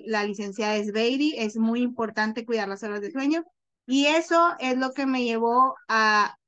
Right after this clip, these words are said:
en este momento, pesar sesenta y nueve kilos. Los estoy manteniendo, voy por bajar un poco más, eh, y pues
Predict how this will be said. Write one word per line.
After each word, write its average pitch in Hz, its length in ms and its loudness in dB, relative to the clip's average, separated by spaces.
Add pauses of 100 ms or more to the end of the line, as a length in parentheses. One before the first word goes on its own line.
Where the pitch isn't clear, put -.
en 240 200 0
este 247 220 -2
momento, 302 600 0
pesar 226 380 -2
sesenta 233 440 -4
y 208 60 -2
nueve 202 360 -6
kilos. 180 340 -4 (480)
Los 233 180 -2
estoy 240 300 -2
manteniendo, 294 960 2 (100)
voy 240 420 0 (120)
por 240 400 2
bajar 226 400 2
un 226 160 0
poco 226 260 -2
más, 254 320 2 (560)
eh, 220 600 0
y 269 480 4
pues 254 380 2